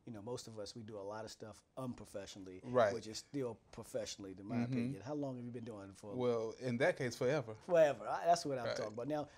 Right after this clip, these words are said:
Speaker 1: a lot of people don't know that you are awesome events planner.
Speaker 2: Mm-hmm.
Speaker 1: Well,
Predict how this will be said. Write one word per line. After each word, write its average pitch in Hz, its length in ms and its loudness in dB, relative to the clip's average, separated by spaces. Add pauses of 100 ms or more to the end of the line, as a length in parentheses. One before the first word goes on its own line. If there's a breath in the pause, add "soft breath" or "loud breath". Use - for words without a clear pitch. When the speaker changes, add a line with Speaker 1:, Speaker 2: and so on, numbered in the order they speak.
Speaker 1:
a 131 40 -8
lot 196 180 0
of 254 80 -2
people 247 220 -4
don't 175 200 0
know 180 240 -2
that - 280 -6
you 226 180 -4 (240)
are 131 140 -6 (120)
awesome 151 380 -6
events 156 320 -8
planner. 92 400 -14 (260 loud breath)
Speaker 2:
Mm-hmm. 117 140 -6
Speaker 1:
Well, 131 300 2